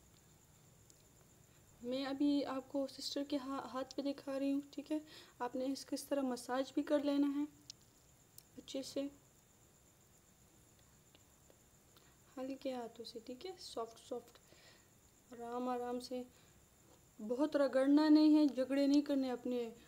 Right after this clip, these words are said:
हाथ के साथ और अपने face के साथ और अपने पाँव के साथ। आराम से अच्छे तरीके से इसका massage कर देना है। एक तो ये white भी होंगे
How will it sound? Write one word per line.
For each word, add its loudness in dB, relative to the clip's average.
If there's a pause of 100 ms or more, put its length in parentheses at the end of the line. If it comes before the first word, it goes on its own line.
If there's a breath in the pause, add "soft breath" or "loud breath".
(120)
हाथ -8
के -2
साथ -4
और -2
अपने -4
face -4
के -6
साथ -6
और -2
अपने -6 (600)
पाँव -4
के -4
साथ। -12
आराम -4
से -2 (400 loud breath)
अच्छे -8
तरीके -8
से -6
इसका -12
massage -8
कर -4
देना -6
है। -8 (360 soft breath)
एक -4
तो 4
ये 4
white 2
भी 10
होंगे 10